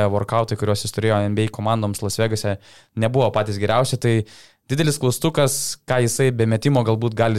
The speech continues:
žinai, duoti Milano, e, komandai. Bet, nu, šita komanda vis tiek bus labai ambicinga ir dar ten tos korekcijos, e, nesibaigė.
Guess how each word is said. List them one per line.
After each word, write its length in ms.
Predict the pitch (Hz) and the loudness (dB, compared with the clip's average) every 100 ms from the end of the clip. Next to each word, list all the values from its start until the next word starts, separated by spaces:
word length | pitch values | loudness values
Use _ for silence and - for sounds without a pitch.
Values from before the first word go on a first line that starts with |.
| 104 | 2
žinai, 160 | 113 | 0
duoti 320 | 104 120 117 | 2 0 2
Milano, 400 | 101 101 107 101 101 95 101 | 0 2 2 2 2 0 -2
e, 280 | 101 98 95 | -2 -2 -2
komandai. 340 | 113 117 117 | 0 2 2
Bet, 140 | 101 131 | 0 2
nu, 220 | 156 120 - - | 4 2 -2 -14
šita 200 | - 151 | -4 -2
komanda 340 | 139 135 135 | 2 2 2
vis 100 | 110 | 2
tiek 140 | - 123 | 0 0
bus 180 | 123 - | 0 0
labai 200 | 107 120 104 | 0 2 2
ambicinga 480 | 95 - 127 92 92 | 0 2 2 2 0
ir 120 | 95 | 0
dar 180 | 101 98 | 0 -2
ten 220 | - 101 | -2 0
tos 120 | 104 | 0
korekcijos, 520 | - 110 123 107 98 | 0 0 0 0 0
e, 200 | 107 101 | 0 0
nesibaigė. 520 | 98 98 135 107 87 | 0 0 0 0 -2